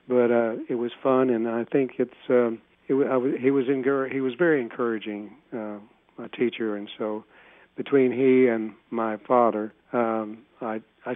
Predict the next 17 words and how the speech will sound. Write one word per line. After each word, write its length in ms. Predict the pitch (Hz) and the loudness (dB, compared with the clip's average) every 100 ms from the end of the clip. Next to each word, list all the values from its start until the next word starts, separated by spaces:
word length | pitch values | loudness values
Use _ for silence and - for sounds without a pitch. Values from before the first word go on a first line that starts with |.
| - | 0
still 180 | 143 139 | 6 6
wanted 280 | 123 117 | 6 0
to 40 | 98 | -2
play 180 | - 117 | 2 2
a 60 | |
little 180 | 110 110 | 4 0
bit 160 | 104 110 | 0 0
of 140 | 107 | 0
the, 120 | 110 123 - | -4 -12 -8
the 380 | 113 107 104 123 - _ _ - | -4 -4 -4 -10 -14 _ _ -10
guitar, 460 | 110 - 127 110 | -6 2 2 4
regular 300 | 107 120 131 | 2 0 -2
guitar, 440 | 104 98 110 104 107 | -4 -4 -4 -4 -4
so 180 | 113 104 | -4 -2
I 80 | 107 | -4
began 380 | 104 110 110 104 | -4 -8 -6 -8
playing 420 | 113 110 107 | -4 -4 -4